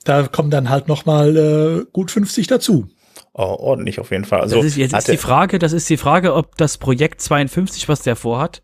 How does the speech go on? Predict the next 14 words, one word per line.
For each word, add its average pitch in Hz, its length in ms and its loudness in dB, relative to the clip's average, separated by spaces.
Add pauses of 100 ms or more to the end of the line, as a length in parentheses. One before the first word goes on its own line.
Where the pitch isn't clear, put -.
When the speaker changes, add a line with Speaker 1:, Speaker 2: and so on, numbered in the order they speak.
(120)
Speaker 2:
Ja, 220 360 4
Speaker 3:
ob 226 60 4
Speaker 2:
genau. 196 180 4
Speaker 3:
das 185 120 2
einfacher 175 400 2
wäre, 359 260 4
Speaker 2:
<laughs> - 80 4
Speaker 3:
Blogposts 180 680 0
zu 190 120 0
schreiben, 202 560 0 (600)
<laughs> - 580 -2
oder 190 360 2
ob 170 160 -4
der, 165 220 0